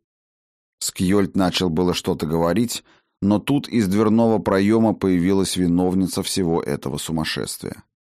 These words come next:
Госпожа Клара Хюмель едва передвигала ноги, одной рукой обхватив волка за мохнатую шею и уронив другую на плечи девчонки Ирме. В лице чародейки не осталось ни кровинки —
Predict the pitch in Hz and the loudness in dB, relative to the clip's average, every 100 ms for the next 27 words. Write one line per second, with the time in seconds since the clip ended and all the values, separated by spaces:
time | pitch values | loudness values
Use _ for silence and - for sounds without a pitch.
0 | _ _ _ _ _ _ _ - 73 85 | _ _ _ _ _ _ _ -8 -4 -4
1 | - 107 113 120 120 117 113 104 - 127 | -2 0 0 0 2 2 2 0 0 2
2 | 110 80 57 76 82 90 110 107 95 87 | 2 0 -2 -2 -2 0 0 0 0 0
3 | 90 92 90 95 98 73 - - _ _ | 0 2 2 2 0 0 -4 -12 _ _
4 | _ - 76 90 85 85 82 95 87 - | _ -6 -2 2 2 2 0 0 0 -2
5 | 82 - 82 - 85 82 82 104 95 98 | -4 -4 -4 -2 -6 -4 0 0 0 -2
6 | 85 90 82 90 85 - 78 - - 104 | 0 0 0 -2 -2 -2 -4 -2 -2 2
7 | 101 85 - _ _ - 110 110 113 117 | 2 0 -4 _ _ 0 2 4 4 4
8 | 98 107 101 95 117 113 104 85 85 87 | 2 0 2 2 4 4 2 2 0 2
9 | 85 92 85 - - 78 71 71 - 85 | 0 -2 -2 -2 -4 -2 -4 -6 -6 -2
10 | 82 58 50 - _ _ _ _ _ - | -2 -4 -10 -12 _ _ _ _ _ -6
11 | 78 85 76 98 95 - 85 82 85 98 | 0 0 0 0 0 0 0 0 2 0
12 | 87 90 87 78 - 92 90 - 90 - | 0 0 0 -2 -2 -2 -2 -2 -4 -2
13 | 92 98 76 - - | -2 0 -2 -4 -12